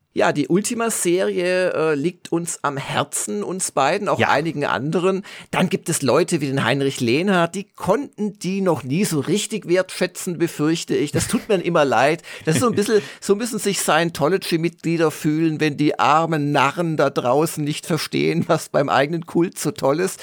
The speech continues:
Speaker 2: <laughs> Genau.
Speaker 1: Aber wie ist denn das bei dir? Was macht dich denn, jetzt abgesehen von dieser ganzen schönen Verkettung mit Apple zwei und
Speaker 2: Mhm.
Speaker 1: so weiter,
Speaker 2: Mhm.
Speaker 1: was macht dich denn an, an der klassischen Ultima-Serie?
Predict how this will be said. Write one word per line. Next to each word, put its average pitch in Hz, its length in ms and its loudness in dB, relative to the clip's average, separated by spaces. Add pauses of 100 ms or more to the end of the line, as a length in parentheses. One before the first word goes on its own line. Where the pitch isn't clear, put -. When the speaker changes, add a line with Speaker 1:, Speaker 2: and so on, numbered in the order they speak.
(120)
Speaker 2:
<laughs> - 40 -6 (180)
Genau. 156 140 4
Speaker 1:
Aber 180 280 2 (220)
wie 208 120 0
ist 240 140 -4
denn 226 80 -8
das 233 160 0
bei 208 160 2
dir? 214 380 0 (180)
Was - 420 -2
macht 151 460 -4
dich 208 240 -6
denn, 175 240 0
jetzt 147 160 -2
abgesehen 160 540 -2
von 151 140 -2
dieser 139 200 0
ganzen 151 380 -2
schönen 151 300 -2
Verkettung 165 480 -2
mit 135 160 -4
Apple - 240 -4
zwei 143 440 2
und 139 140 4
Speaker 2:
Mhm. - 0 -
Speaker 1:
so 160 180 -2
weiter, 151 380 2
Speaker 2:
Mhm. 165 100 0 (280)
Speaker 1:
was - 240 -2
macht 180 340 -2
dich 185 160 -6
denn 165 160 0
an, 151 240 0
an 135 160 -4
der 131 120 0
klassischen 123 540 -6
Ultima-Serie? 101 920 -4